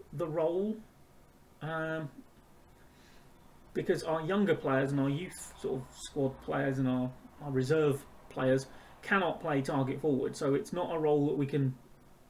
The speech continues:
sort of put really in the tactic per se. Oh, nearly. Um, <clears throat> but those two,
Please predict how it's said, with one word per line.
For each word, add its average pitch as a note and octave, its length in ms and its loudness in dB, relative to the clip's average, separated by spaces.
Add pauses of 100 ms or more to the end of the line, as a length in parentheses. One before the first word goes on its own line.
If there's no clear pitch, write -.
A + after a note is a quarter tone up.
sort - 160 -8
of - 60 -14
put - 200 0
really D3 340 0
in C#3+ 380 2
the C3 80 4
tactic - 680 -8 (160)
per - 140 -8
se. - 420 -4 (400)
Oh, G#3 140 -2 (180)
nearly. D3 280 -4 (680)
Um, F#3 400 0 (200)
<clears throat> C#3+ 240 -2 (640)
but D#3 240 2
those F#3 260 4
two, D3 360 0